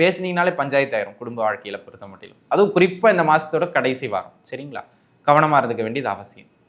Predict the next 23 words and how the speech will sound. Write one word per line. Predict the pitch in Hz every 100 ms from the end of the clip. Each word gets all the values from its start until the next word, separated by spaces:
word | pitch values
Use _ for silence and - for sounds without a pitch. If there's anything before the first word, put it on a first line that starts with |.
| _ _ _ 110
அதனை | 123 123 110
அடுத்த | 123 165 160 123
அமைப்பாக | 113 117 - 104 107 101 - _ _ -
ஹெல்த் | 226 262 - 226
வைஸ் | 226 -
இந்த | 175 143 139
மாதம் | 151 180
கொஞ்சம் | 151 120 113
தொந்தரவு | 107 113 104
பண்ணும். | - _ _ _ _ _ _ _ _ _ _ _ 147
அப்போ | 240 233 139 147
உடல் | 160 226 240 220
நிலையில | 208 214 233
கொஞ்சம் | 214 185 -
கூடுதல் | 190 190 196 180
கவனமா | 151 165 165 156
இருக்கணும். | 160 233
அதுவும் | 208 277 277
குறிப்பா | 240 208 220 156
கடைசி | - 139
வாரம் | 110 95 87
தான். | _ _ _ _ _ _ _ _ _ _ 139
ஜாதகப்படி | 156 202 190